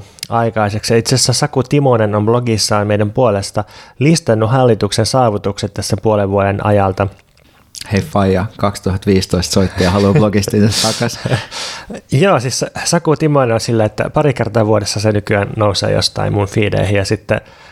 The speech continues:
Speaker 1: yleensä silloin, kun se nousee, niin se on ihan klikkaamisen arvoinen.
Speaker 2: Se on aika hienoa, että se on
Speaker 1: Mm.
Speaker 2: täysin trendeistä riippumatta jatkanut sitä bloggaamista.
Speaker 1: <clears throat> Joo.
Speaker 2: Sitä ei selvästi koskaan kiinnostanut, niin kuin se, että onko se jotenkin aallonharjalla.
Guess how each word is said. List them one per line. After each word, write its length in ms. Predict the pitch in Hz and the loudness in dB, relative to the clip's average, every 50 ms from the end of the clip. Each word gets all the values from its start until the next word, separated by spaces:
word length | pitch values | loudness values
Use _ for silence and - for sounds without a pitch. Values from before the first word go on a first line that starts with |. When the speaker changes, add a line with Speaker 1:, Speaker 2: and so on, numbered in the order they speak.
| - - - | -20 -6 0
Speaker 1:
yleensä 260 | - 143 165 165 156 | 2 2 2 2 2
silloin, 160 | - 170 160 139 | 2 2 2 0
kun 60 | 127 | 0
se 120 | - 139 | 0 0
nousee, 420 | 135 131 127 123 110 95 107 101 95 | 2 4 4 2 2 0 -2 -2 -2
niin 80 | 98 | -2
se 120 | 95 107 104 | 0 0 2
on 80 | 101 | 2
ihan 260 | 101 104 104 98 95 - - - - | 2 2 0 0 -2 -4 -8 -6 -4
klikkaamisen 560 | 101 104 - - 98 95 95 95 95 98 98 | -2 -2 -2 -4 -4 -4 -2 -2 -2 -2 -2
arvoinen. 380 | 95 95 98 98 98 101 98 - - - _ - - | -2 -2 -2 -2 -2 -2 -4 -6 -8 -16 _ -14 -6
Speaker 2:
Se 120 | - - | 0 0
on 40 | 104 | 2
aika 140 | 104 107 113 | 2 2 2
hienoa, 360 | 117 110 101 87 87 101 101 | 2 2 2 2 0 -2 -2
että 120 | 101 - | -4 0
se 80 | - 107 | 2 2
on 100 | 98 92 | 2 2
Speaker 1:
Mm. 480 | - - - - 143 147 131 104 98 | 0 -4 -6 -2 0 0 2 0 0
Speaker 2:
täysin 380 | 92 110 104 101 101 107 101 - | 0 2 2 2 2 0 -2 -2
trendeistä 500 | - - 107 98 95 87 92 95 - 98 | 0 2 2 2 2 2 0 -2 0 0
riippumatta 520 | 95 95 90 - 95 95 90 95 - - | 0 0 0 2 2 2 2 2 2 2
jatkanut 440 | 98 87 85 - - - 90 98 104 107 - | 2 2 2 0 -2 -4 -2 -2 -2 -4 -6
sitä 160 | - - 117 | -6 -4 -4
bloggaamista. 720 | 104 - 107 101 92 - - 101 101 104 107 - - - 110 | -2 0 0 0 0 0 0 0 2 2 0 0 -2 -2 -4
Speaker 1:
<clears throat> 500 | 110 - - - - - 156 - - 151 | -4 -6 -14 -8 -6 -6 -6 -4 -4 -2
Joo. 140 | 139 165 156 | 0 0 2
Speaker 2:
Sitä 120 | 123 104 | 2 2
ei 60 | 101 | 2
selvästi 340 | 104 110 101 101 104 - 101 | 2 2 2 2 2 0 -2
koskaan 380 | - - 98 - - 101 95 87 | 0 -2 -2 0 0 -2 0 0
kiinnostanut, 520 | - 92 90 92 - - 104 98 98 92 | 0 0 0 0 -2 -2 0 0 2 4
niin 180 | 107 104 101 104 | 4 4 4 4
kuin 140 | - 117 113 - - - | 2 0 -2 -4 -8 -12
se, 180 | - - - 92 | -8 -4 -4 -2
että 320 | 85 104 - - - 104 107 117 - - - | -2 -4 -4 -4 -4 -4 -4 -6 -10 -6 -2
onko 240 | 101 101 95 - 107 | 0 2 2 2 2
se 140 | 113 107 71 - | 2 2 2 0
jotenkin 300 | - 107 110 110 110 - | 0 2 2 2 2 2
aallonharjalla. 640 | 107 107 107 107 110 113 117 101 107 107 104 107 | 2 2 2 2 2 2 0 0 0 0 0 0